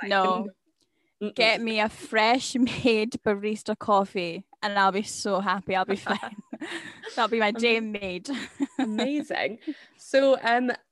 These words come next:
Speaker 1: the next question is, have you had moments in your twenties where you have been surviving rather than thriving? And how did you overcome, overcome those times?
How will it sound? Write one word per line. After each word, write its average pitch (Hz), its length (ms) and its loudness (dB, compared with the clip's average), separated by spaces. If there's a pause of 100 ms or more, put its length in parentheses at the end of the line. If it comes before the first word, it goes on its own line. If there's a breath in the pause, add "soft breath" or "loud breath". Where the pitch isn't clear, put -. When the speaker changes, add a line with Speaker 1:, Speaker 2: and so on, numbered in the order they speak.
(100)
Speaker 1:
the 240 380 6
next 247 280 -2
question 330 460 0
is, 240 400 2
have 262 260 0
you 330 160 0
had 285 380 0
moments 226 540 -4
in 214 140 -2
your 208 160 -2
twenties 196 840 -4
where 185 180 -4
you 185 220 -6
have 196 160 -4
been 196 380 -6
surviving 180 960 -2
rather 170 300 -2
than 170 200 -4
thriving? 170 680 -4
And 180 120 -6
how 180 140 -4
did 175 160 -12
you - 80 -6
overcome, 180 600 -6
overcome 180 540 -6
those 175 180 -8
times? 170 300 -6